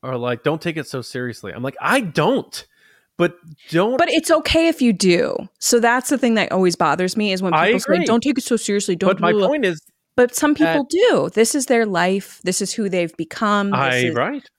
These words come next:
Speaker 1: I agree.
Speaker 2: this means a lot to them. Like, there's a lot of terrible things in this world.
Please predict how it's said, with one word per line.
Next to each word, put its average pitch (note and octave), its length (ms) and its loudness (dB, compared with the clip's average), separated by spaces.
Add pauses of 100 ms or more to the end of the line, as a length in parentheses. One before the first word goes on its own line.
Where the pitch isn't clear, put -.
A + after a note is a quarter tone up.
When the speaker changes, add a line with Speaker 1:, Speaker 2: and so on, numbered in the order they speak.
(180)
Speaker 1:
I B2 120 0
agree. A#2+ 240 -4
Speaker 2:
this A#3+ 240 2
means A#3 260 2
a A3 60 0
lot A3 300 -2
to E3+ 100 -12
them. D#3+ 240 -4
Like, F3+ 220 -4
there's F4+ 220 0
a F4 60 2
lot G#3+ 240 2
of G#3+ 80 0
terrible F#3+ 340 -2
things F#3 280 -4
in G3+ 80 -2
this G3+ 180 -4
world. G#3 320 0